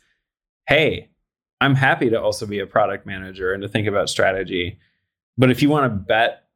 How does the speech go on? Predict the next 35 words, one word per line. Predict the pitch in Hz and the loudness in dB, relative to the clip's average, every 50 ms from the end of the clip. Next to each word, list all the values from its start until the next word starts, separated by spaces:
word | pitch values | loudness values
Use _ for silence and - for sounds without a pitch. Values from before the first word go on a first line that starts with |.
| _ _ _ _ _ _ _ _ - _ _ | _ _ _ _ _ _ _ _ -20 _ _
your | 123 123 123 113 | 2 2 2 2
data | 104 113 110 113 120 120 120 117 117 117 127 135 - 156 151 | 2 0 0 2 2 2 2 2 2 0 -2 -4 -2 0 0
<laughs> | 127 - | 0 0
approach | 135 123 127 - - 147 131 131 139 | -2 -4 -4 -2 0 0 0 2 0
at | 135 | 0
your | 90 110 110 | -2 -2 -2
company | - 135 123 120 - 131 135 135 | 0 -2 -2 0 0 0 2 2
on | 131 123 | 2 2
that | 120 113 110 | 0 0 0
happening, | 113 117 110 110 - 127 131 135 143 143 143 135 135 - _ _ _ _ _ _ _ _ _ _ | 0 -2 -2 0 -2 -2 0 0 0 -2 -2 -6 -8 -12 _ _ _ _ _ _ _ _ _ _
I | 120 117 120 120 117 117 | 4 4 4 4 4 2
wouldn't | 113 113 110 110 107 - | 2 0 -2 -4 -6 -8
take | - - - - | -8 -8 -8 -6
that | - - - - | -6 -6 -6 -4
bet. | - - - - _ _ _ _ _ _ _ | -4 -4 -4 -6 _ _ _ _ _ _ _
And | 110 110 | 0 0
I | 110 | 2
think | 107 110 107 104 | 2 0 0 2
this | 123 120 110 127 | 0 2 2 0
is | 120 107 | -2 0
the | 110 113 | 0 -2
reason | 104 104 107 110 107 110 113 104 98 | 0 0 -2 -2 -2 -2 -4 -4 0
that | 101 95 85 90 80 - | 2 2 2 2 0 -2
you're | - | -4
starting | - - 113 101 98 92 95 98 | 2 2 2 2 2 0 -6 -6
to | 104 | -6
see | - - 107 98 | -4 -4 -4 0
this | 92 92 95 120 - - - - _ _ _ _ _ _ _ _ _ _ | 2 0 0 0 -2 -6 -10 -14 _ _ _ _ _ _ _ _ _ _
idea | 120 104 110 104 98 135 160 160 147 127 120 113 110 107 104 101 101 - - | 2 2 2 2 2 4 4 6 6 4 4 2 2 0 -2 -4 -6 -10 -16
expand | 98 - - - - - 117 110 107 107 104 101 98 - - _ _ _ | -14 -10 -10 -8 -4 -4 -2 -2 -2 -4 -4 -6 -6 -8 -12 _ _ _
across | 113 110 - - 110 101 98 - - - | -4 -4 0 0 2 2 0 -2 -4 -6
different | 113 98 - 98 92 95 | -8 -8 -8 -14 -12 -10
parts | 95 - - - | -10 -10 -10 -12
of | - - | -16 -16
industry. | - - 101 - - - - - - | -14 -12 -10 -10 -10 -10 -10 -12 -14